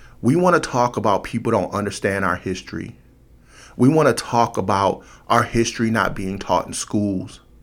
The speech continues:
But you know what? We had the encyclopedias in my house.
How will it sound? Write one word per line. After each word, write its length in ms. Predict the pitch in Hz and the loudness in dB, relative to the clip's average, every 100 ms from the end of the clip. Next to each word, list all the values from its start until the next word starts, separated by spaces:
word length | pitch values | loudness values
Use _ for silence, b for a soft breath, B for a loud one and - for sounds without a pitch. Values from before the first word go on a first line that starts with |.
| _ _ _ _ _ _ _ _ _ _ _ - - | _ _ _ _ _ _ _ _ _ _ _ -12 0
But 160 | 120 | 2
you 80 | 123 | 4
know 140 | 135 143 | 4 6
what? 340 | 143 135 - - _ - - - b b b b - | 4 2 -4 -20 _ -20 -20 -20 b b b b -16
We 260 | 95 110 95 | 0 0 2
had 500 | 135 131 143 101 95 | 2 4 6 2 0
the 100 | 101 | -4
encyclopedias 800 | 87 95 78 95 - 92 90 | -2 -2 -4 -6 -6 -4 -4
in 100 | 85 | -4
my 160 | 82 87 | -4 -4
house. 400 | 87 82 - - | -6 -10 -16 -20